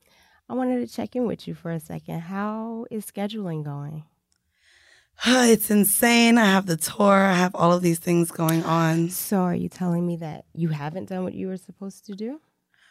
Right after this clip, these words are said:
Speaker 2: Oh, see, this is already turning me on. Y'all hear this? Y'all hear this?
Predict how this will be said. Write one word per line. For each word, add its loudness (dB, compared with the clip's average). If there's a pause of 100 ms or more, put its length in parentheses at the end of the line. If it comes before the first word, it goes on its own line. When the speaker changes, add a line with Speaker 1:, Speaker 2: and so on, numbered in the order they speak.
(140)
Speaker 2:
Oh, 2
see, -4
this -6
is -2
already 0
turning -4
me 0
on. 0
Y'all 6
hear 6
this? 6 (520)
Y'all 6
hear 8
this? 6